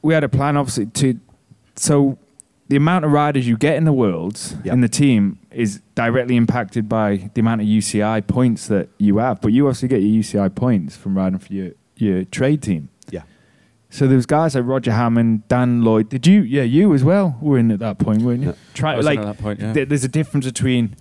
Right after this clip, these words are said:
Speaker 3: Didn't get selected.
Speaker 1: seventeenth and eighteenth in a race. So pushing for every single point just to get
Speaker 2: You had the
Speaker 1: us
Speaker 2: maximum
Speaker 1: more
Speaker 2: allowance
Speaker 1: people.
Speaker 2: in the end, didn't you? The
Speaker 1: Yeah, we had
Speaker 2: G B A,
Speaker 1: eight,
Speaker 2: yeah.
Speaker 1: yeah.
Speaker 2: Yeah.
Speaker 1: And, uh,
Speaker 2: Yeah.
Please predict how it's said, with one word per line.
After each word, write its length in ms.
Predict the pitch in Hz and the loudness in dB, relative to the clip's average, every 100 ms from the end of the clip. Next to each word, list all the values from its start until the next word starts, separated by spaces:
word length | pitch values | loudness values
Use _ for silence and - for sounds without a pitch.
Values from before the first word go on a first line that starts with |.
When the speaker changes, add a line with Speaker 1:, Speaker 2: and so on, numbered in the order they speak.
| _ | _
Speaker 3:
Didn't 140 | 117 | -12
get 140 | 104 95 | -10 -10
selected. 320 | 113 107 95 | -12 -12 -8
Speaker 1:
seventeenth 560 | 98 139 139 131 135 131 | -4 -2 -2 -2 -2 0
and 100 | 127 | 0
eighteenth 420 | 120 - 139 - | 0 0 -2 -2
in 80 | 117 | -2
a 20 | |
race. 300 | 113 135 104 | 0 0 -2
So 120 | - 120 | -2 0
pushing 380 | 143 160 147 | 2 2 0
for 120 | 135 131 | -2 -2
every 580 | - 139 127 135 131 - - - | 0 0 2 0 0 -4 -20 -20
single 380 | - - 139 127 | -10 -2 0 0
point 360 | 107 127 147 165 | -2 0 0 0
just 220 | 143 - | -4 -4
to 100 | 123 | -6
get 380 | 113 120 113 _ - | -2 -2 -2 _ 0
Speaker 2:
You 60 | |
had 100 | 156 | 2
the 60 | 214 | 2
Speaker 1:
us 40 | |
Speaker 2:
maximum 380 | 190 131 - 170 143 | 2 0 0 2 2
Speaker 1:
more 40 | |
Speaker 2:
allowance 380 | 143 185 156 107 | 2 2 2 2
Speaker 1:
people. 80 | 123 | 2
Speaker 2:
in 40 | |
the 60 | 120 | 2
end, 140 | 123 107 | 2 0
didn't 120 | 127 | 0
you? 160 | 95 80 | -2 -6
The 140 | 78 | -2
Speaker 1:
Yeah, 120 | 123 | 0
we 100 | 110 | 2
had 140 | 110 113 | 4 4
Speaker 2:
G 60 | |
B 40 | 131 | 2
A, 0 | |
Speaker 1:
eight, 40 | |
Speaker 2:
yeah. 80 | - | 2
Speaker 1:
yeah. 180 | 113 113 - _ _ _ | 0 -2 -6 _ _ _
Speaker 2:
Yeah. 200 | 85 80 | -12 -8
Speaker 1:
And, 100 | 117 | -6
uh, 40 | 117 | -6
Speaker 2:
Yeah. 160 | 117 | -6